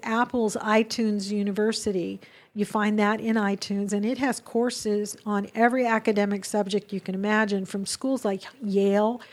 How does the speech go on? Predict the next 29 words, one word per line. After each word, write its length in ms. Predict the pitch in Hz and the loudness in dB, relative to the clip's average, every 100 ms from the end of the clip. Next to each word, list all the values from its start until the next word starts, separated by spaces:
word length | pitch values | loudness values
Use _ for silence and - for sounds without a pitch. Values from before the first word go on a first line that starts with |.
| - | -16
Harvard, 640 | - 214 208 208 214 220 202 | 2 4 4 2 2 0 -2
Stanford, 800 | - - 208 214 220 220 226 233 - - - - | -8 -2 0 0 0 0 0 -2 -12 -20 -20 -4
Oxford, 560 | 202 226 - - 240 233 | -2 -2 -4 0 2 2
and 140 | 196 | 0
places 460 | - 240 240 247 226 | 0 0 0 0 2
like 160 | 220 | 2
the 80 | 208 | 2
Library 400 | 208 214 226 220 | 2 4 4 0
of 120 | 196 | 0
Congress, 680 | - 233 233 233 233 233 - - - - | -4 -2 0 2 2 0 -6 -16 -18 -6
the 80 | 208 | -4
Smithsonian 680 | - 208 - 240 240 240 208 | -2 -4 2 2 4 2 2
Libraries, 580 | 202 202 196 202 208 | 2 4 2 2 0
and 240 | - 202 196 | -2 -2 0
nasa. 540 | 196 196 - 190 - - - - - | 2 0 -4 -10 -12 -14 -18 -18 -2
And 180 | 226 214 | 0 2
these 220 | 285 339 | 4 6
are 280 | 370 339 311 - _ - | 6 6 2 -8 _ -14
college-level 760 | - 208 233 262 254 262 262 269 | 0 4 6 4 2 2 4 2
courses 720 | - 262 294 - 220 208 202 | 4 4 4 2 2 2 0
with, 260 | 208 208 226 | 0 0 0
uh, 140 | 220 | -6
you 180 | 240 226 | -2 0
know, 380 | 202 196 208 214 | 2 0 -2 -2
they're 220 | 214 220 | -2 2
actual, 600 | 220 233 - 254 233 214 | 6 4 4 2 2 2
in 140 | 208 | 0
some 220 | 202 233 247 | 0 -2 0
cases, 500 | 240 220 214 202 | 0 2 2 0